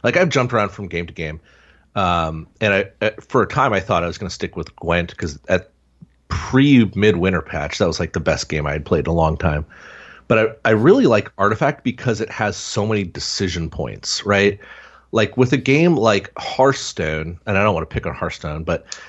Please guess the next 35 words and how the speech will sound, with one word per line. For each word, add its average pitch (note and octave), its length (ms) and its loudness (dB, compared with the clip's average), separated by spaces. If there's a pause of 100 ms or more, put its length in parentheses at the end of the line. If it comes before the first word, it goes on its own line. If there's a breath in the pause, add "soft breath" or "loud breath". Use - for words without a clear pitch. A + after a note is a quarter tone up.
(180 loud breath)
you, A#2+ 320 8
like, G2 400 2 (1080)
play B2+ 300 4
your C#3+ 180 6
card A#2+ 520 4
and G#2+ 80 -2
you G2+ 80 -4
can G#2+ 140 -8
attack A2 460 -4
something, G#2 400 -6
but G#2 200 -2
i-, G2 320 -14
in B2+ 160 0
any C#3+ 160 2
given G2+ 260 2
turn, F2 320 -2
you E2+ 80 -6
probably F#2 220 0
have, D#2+ 200 0
like, D#2+ 260 -4
four F2+ 680 0 (200)
decisions E2 580 -4
to G2+ 100 -4
make. D#2 460 -2 (600 loud breath)
Whereas A2 340 6
with G#2 180 -2
Artifact, A2 480 2
it's - 140 -6
like, F#2 160 0
where F2 180 2
do F2+ 100 4
I F2+ 80 4
deploy G#2+ 280 2
my G#2+ 140 2
hero? D#2+ 500 0